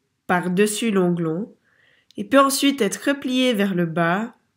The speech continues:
pour permettre l'application de la graisse à traire et de la pâte Novaderma. Nous vous conseillons d'enfiler la chaussette avant d'appliquer la graisse à traire ou la pâte,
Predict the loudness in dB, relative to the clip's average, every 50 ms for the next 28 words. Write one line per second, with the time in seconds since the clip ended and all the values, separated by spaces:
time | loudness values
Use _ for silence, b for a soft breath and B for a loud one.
0 | _ _ -8 -8 -8 -4 -4 -4 -2 2 2 2 2 0 -4 -2 -2 -2 -2 -4
1 | -12 -14 -8 -4 -4 -4 -4 -4 -2 -2 -2 -2 -4 -6 -8 -12 -10 -4 -2 0
2 | 2 0 0 0 -4 -4 -2 -4 -6 -6 -6 -6 -4 -2 -2 -2 -2 -6 -8 -14
3 | _ _ _ _ _ _ _ _ _ _ -2 0 2 2 2 2 0 0 0 0
4 | 0 0 0 -2 -4 -10 -18 -20 _ _ -4 -2 0 0 -2 0 -2 -2 -4 -4
5 | -10 -10 -10 -12 -18 _ _ _ _ _ _ _ _ _ _ _ _ _ _ _
6 | _ _ _ _ _ _ _ _ _ _ _ _ _ _ _ _ _ _ _ _
7 | _ _ _ _ _ _ _ _ _ _ _ _ 2 4 4 4 4 2 0 2
8 | 0 0 0 2 2 4 6 6 6 6 4 2 0 0 -2 -2 -2 -2 -4 -2
9 | 2 2 4 4 4 2 0 -2 -2 -2 -2 0 0 -2 -2 -2 -2 -2 -6 -14
10 | -20 _ _ _ -2 2 2 2 2 2 0 0 0 0 0 -2 -4 -10 _ _
11 | _ _ _ -10 -4 -2 -2 -2 -2 -6 -8 -8 -2 2 2 4 4 4 2 0
12 | -2 -4 -4 -4 -4 -8 -8 -6 -4 -2 -2 0 0 -2 -2 -4 -6 -6 -6 -6
13 | -6 -4 -6 -8 -10 -12 _ -20 _